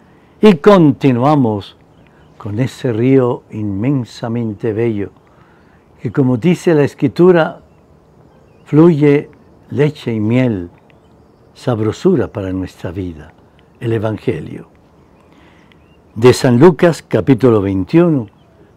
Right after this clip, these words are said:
versículos cinco a once.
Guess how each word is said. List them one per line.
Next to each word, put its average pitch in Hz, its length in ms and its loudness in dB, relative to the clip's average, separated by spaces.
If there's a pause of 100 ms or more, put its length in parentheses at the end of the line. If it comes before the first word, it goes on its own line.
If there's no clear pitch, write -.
(100)
versículos 110 1000 -6 (460)
cinco 131 720 -2 (100)
a 90 140 -14
once. 78 520 -20